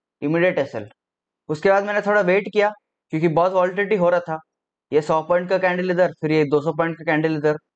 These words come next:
फिर मैंने लिया दूसरा ट्रेड, मैंने ये पॉइंट पे टेन ट्वेंटी फ़ाइव पे फ़ोर्टी वन फ़ाइव हंड्रेड का पुट खरीदा था।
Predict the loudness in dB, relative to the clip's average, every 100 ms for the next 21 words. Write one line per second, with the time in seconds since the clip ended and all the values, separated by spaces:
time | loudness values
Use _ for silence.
0 | _ 0 2 0 2 2 2 0 0 0
1 | 0 -4 -8 _ _ _ -2 0 0 0
2 | 0 2 0 -4 -6 -4 0 0 2 0
3 | 0 0 0 0 -2 -4 _ _ _ _
4 | -4 0 0 0 0 -2 -4 -4 -2 -2
5 | 0 0 2 0 -2